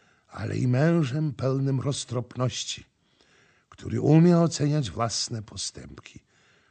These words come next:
potrafi hamować się i ma poczucie interesów państwowych". A gdy wzruszony książę milczał i całował ojcowskie nogi,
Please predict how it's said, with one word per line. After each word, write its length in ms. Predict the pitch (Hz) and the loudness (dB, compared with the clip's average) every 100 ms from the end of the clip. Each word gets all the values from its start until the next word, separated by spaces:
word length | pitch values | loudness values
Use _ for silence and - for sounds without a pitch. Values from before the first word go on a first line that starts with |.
| _ - | _ -12
potrafi 540 | 101 110 143 151 143 | -10 -2 -2 -2 -8
hamować 680 | - 131 135 160 127 92 - | -2 2 6 4 4 -4 -6
się 300 | - - - | -6 -6 -10
i 260 | - 92 | -16 -12
ma 460 | 92 92 123 165 175 | -10 -6 -2 0 -2
poczucie 680 | 135 127 123 180 120 147 139 - _ _ _ _ _ - | -4 -6 -6 -6 -6 -6 -8 -10 _ _ _ _ _ -4
interesów 960 | 135 135 107 127 104 139 - 127 - | 2 2 2 0 0 0 -2 -4 -10
państwowych". 1000 | - 113 110 - - 85 82 64 - _ _ _ _ _ _ _ _ _ _ _ _ _ _ _ - | -10 -6 -4 -6 -10 -10 -12 -14 -20 _ _ _ _ _ _ _ _ _ _ _ _ _ _ _ -8
A 180 | 139 147 | -2 0
gdy 260 | 110 120 | 0 0
wzruszony 480 | 127 104 113 139 135 | 0 0 -2 -2 -2
książę 420 | 107 143 156 120 | -2 -2 0 0
milczał 580 | 113 131 156 - 143 117 - - - _ | 0 0 -2 -2 -2 -2 -6 -20 -20 _
i 120 | 127 | -6
całował 600 | - 139 139 165 143 131 | 0 4 6 6 6 4
ojcowskie 600 | 117 104 151 - - 135 | 2 0 0 0 -4 -2
nogi, 500 | 127 147 143 139 139 | 2 0 0 -6 -8